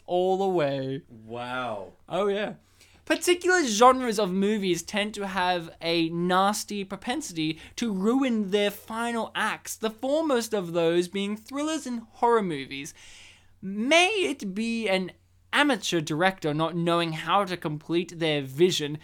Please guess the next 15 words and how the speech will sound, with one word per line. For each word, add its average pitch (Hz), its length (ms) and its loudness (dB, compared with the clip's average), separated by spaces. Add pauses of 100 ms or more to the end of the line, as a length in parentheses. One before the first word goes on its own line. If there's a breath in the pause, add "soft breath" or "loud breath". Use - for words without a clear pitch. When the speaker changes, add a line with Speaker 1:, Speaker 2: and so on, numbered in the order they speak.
(160 loud breath)
Speaker 1:
studio 311 600 4
intervention 202 800 -2
sucking 190 500 -4
the 165 140 2
life 165 420 4
from 165 200 -4
the 156 120 -4
screen, 202 720 -6 (220 loud breath)
or 247 160 2
the 285 120 0
commonly 311 600 -4
occurring 220 760 -4
revelatory 160 1120 -2 (140)
shocker - 800 2 (180)
ending, 160 720 -2